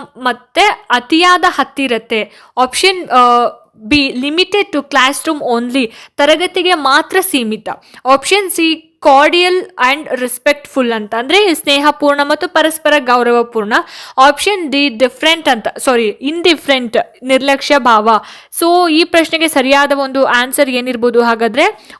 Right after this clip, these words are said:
ಆಪ್ಷನ್ ಬಿ cordial and respectful. ಒಳ್ಳೆಯ ಶಿಕ್ಷಕ ವಿದ್ಯಾರ್ಥಿ ಸಂಬಂಧ ಸ್ನೇಹಪೂರ್ಣವಾಗಿರ್ಬೇಕು, ಜೊತೆಗೆ ಗೌರವದ ಗಡಿ ಕೂಡ ಇರ್ಬೇಕು. ಹಾಗಾಗಿ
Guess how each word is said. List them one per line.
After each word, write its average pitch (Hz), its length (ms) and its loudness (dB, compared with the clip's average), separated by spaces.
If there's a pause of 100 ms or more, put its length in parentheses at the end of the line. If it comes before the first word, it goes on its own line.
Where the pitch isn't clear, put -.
ಆಪ್ಷನ್ 262 540 0
ಬಿ 277 180 -2
cordial 285 760 2
and 262 80 -10
respectful. 233 800 -2 (360)
ಒಳ್ಳೆಯ 320 380 2
ಶಿಕ್ಷಕ 320 440 -4
ವಿದ್ಯಾರ್ಥಿ 277 500 0
ಸಂಬಂಧ 262 460 -2 (100)
ಸ್ನೇಹಪೂರ್ಣವಾಗಿರ್ಬೇಕು, 254 1400 -2 (100)
ಜೊತೆಗೆ 311 420 2
ಗೌರವದ 269 600 2
ಗಡಿ 226 300 -4
ಕೂಡ 294 180 -4
ಇರ್ಬೇಕು. 208 560 -4
ಹಾಗಾಗಿ 226 480 -4